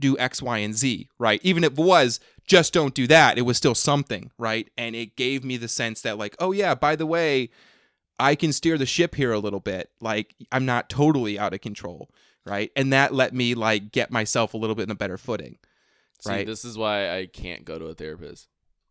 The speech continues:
Speaker 1: Why?
Speaker 2: Or a psychiat-, because it's, I'm be, be telling myself, I'm telling myself the exact same thing they're telling me, or they, what, what, at least from your experience, the things that they have told you, uh, 'cause I feel like we're similar in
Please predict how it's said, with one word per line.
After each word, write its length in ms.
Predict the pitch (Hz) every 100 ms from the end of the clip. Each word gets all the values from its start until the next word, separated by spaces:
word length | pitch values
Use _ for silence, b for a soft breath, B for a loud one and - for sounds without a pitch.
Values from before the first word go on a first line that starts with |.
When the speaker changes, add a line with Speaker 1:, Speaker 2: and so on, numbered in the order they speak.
| _ _ _
Speaker 1:
Why? 280 | 120 107 - _ _ _ _
Speaker 2:
Or 60 | 104
a 20 |
psychiat-, 420 | 95 95 101 - 110
because 300 | - 135 127
it's, 180 | 110 - -
I'm 360 | 123 120 113 104
be, 100 | 113
be 120 | 110
telling 280 | 131 120 113
myself, 340 | 107 110 107 -
I'm 100 | 113
telling 260 | 135 127
myself 260 | 110 - 104
the 80 | 98
exact 280 | 95 107
same 120 | 113 95
thing 160 | 104
they're 100 | 90
telling 300 | 90 98 92
me, 240 | 90 90 - _ _
or 100 | - 101
they, 100 | 104
what, 240 | 104 - _
what, 200 | 113 120 _ _ _
at 200 | 110 113 123
least 200 | 131 -
from 120 | 92
your 160 | 120 127
experience, 580 | - 131 139 147 156 - b b
the 80 | 101
things 340 | - 120 117
that 180 | 104 98
they 120 | 110
have 120 | 107 90
told 300 | 123 110 87
you, 300 | 101 117 120 -
uh, 120 | 95 - -
'cause 280 | 98 90 -
I 60 | 92
feel 160 | 117
like 80 | 110
we're 140 | 101 92
similar 420 | - 107 104 95
in 160 | 92